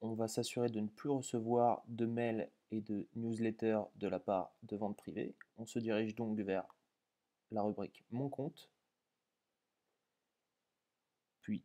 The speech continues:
tout en bas de page, « Mes inscriptions aux newsletters ». On décoche tout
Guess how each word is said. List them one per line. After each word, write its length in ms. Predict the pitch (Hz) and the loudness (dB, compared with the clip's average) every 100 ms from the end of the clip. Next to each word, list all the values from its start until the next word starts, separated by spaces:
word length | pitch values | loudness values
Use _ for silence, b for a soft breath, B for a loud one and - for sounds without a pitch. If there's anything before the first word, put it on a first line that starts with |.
| - | -6
tout 240 | 175 165 | -4 0
en 80 | 139 | 2
bas 120 | 113 | 2
de 60 | 110 | 2
page, « 480 | - 127 139 147 156 _ _ - | 4 6 6 2 -6 _ _ -6
Mes 360 | 117 127 147 | 0 2 2
inscriptions 640 | 139 123 - - - 139 139 _ _ - | 2 0 -4 -4 -2 -4 -4 _ _ -4
aux 120 | 123 | 0
newsletters ». 800 | 143 143 117 107 - - - - _ _ _ _ _ _ _ _ _ _ _ _ _ _ _ _ _ _ _ _ _ _ _ _ _ _ _ _ _ - _ _ _ - | 2 2 2 0 -2 -14 -18 -20 _ _ _ _ _ _ _ _ _ _ _ _ _ _ _ _ _ _ _ _ _ _ _ _ _ _ _ _ _ -20 _ _ _ -8
On 140 | 120 | -2
décoche 360 | 117 113 113 - | 0 0 -2 2
tout 240 | 170 190 | 0 0